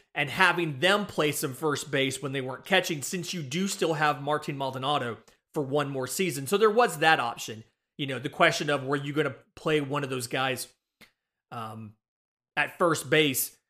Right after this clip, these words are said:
And now you have Abreu, you don't necessarily have to. Uh, for the White Sox,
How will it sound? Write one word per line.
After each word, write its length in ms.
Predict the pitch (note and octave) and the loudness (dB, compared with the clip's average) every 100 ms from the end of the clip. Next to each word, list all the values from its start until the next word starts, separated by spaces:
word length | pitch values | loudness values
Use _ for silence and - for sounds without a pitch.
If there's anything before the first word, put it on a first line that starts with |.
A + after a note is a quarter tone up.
| _ C#3+ | _ -2
And 80 | |
now 80 | D3 | 0
you 100 | C#3 | 2
have 120 | C#3+ C3 | 0 -2
Abreu, 280 | C3 C#3 | 2 0
you 140 | B2 C3+ | 0 -6
don't 80 | C3+ | -6
necessarily 320 | B2 B2+ A2+ | -6 -8 -8
have 420 | - - C3+ - | -4 2 2 0
to. 280 | - G#2 G2+ _ _ _ _ _ _ _ _ - | -8 -8 -16 _ _ _ _ _ _ _ _ -4
Uh, 160 | B2 | -4
for 120 | - | 0
the 80 | F#3 | 2
White 300 | F3 G3+ A#3+ | 6 6 4
Sox, 540 | - D3+ C#3 - - | 2 2 2 0 -10